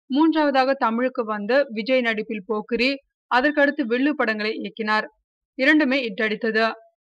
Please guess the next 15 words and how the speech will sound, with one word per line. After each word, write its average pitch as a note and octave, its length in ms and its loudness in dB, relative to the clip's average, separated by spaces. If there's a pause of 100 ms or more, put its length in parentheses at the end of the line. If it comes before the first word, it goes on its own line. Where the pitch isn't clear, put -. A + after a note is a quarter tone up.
(140)
ஆனால் C#4 380 4
அதன் A#3+ 300 -2
தொடர்ச்சியாக A#3+ 640 0
அவர் A3 240 0
இயக்கிய G#3+ 480 -4
எங்கேயும் A3+ 480 -2
காதல், A3 460 -2
வெடி A3+ 280 2
போன்ற G#3+ 320 -6
படங்கள் A3 380 -6
தோல்வியடைந்தன. G3+ 600 -4 (800)
அதனால் D4 380 6
அதன் C4 280 2
பிறகு C4 340 0
பாலிவுட்டுக்கு A#3 540 -2